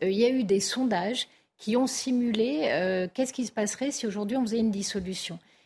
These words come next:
Eh bien, tout le monde y perd, sauf le Rassemblement national qui prend quatre points. Et donc, ce que ça nous montre, c'est que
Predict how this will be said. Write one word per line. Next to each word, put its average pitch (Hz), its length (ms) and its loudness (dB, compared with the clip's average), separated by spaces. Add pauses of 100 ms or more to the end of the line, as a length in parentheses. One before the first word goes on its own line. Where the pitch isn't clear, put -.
(120)
Eh 190 80 2
bien, 226 200 2
tout 226 160 -6
le 269 60 0
monde 285 200 2
y 233 80 0
perd, 233 320 2
sauf 240 300 -6
le 202 80 -2
Rassemblement 214 560 -2
national 202 600 -2
qui - 120 -20
prend 190 300 -6
quatre - 320 -6
points. 247 280 -4 (360)
Et 208 80 2
donc, 254 240 2
ce - 100 -6
que 254 140 -2
ça 220 180 -2
nous 196 160 0
montre, 233 460 0
c'est 226 160 -4
que 190 240 0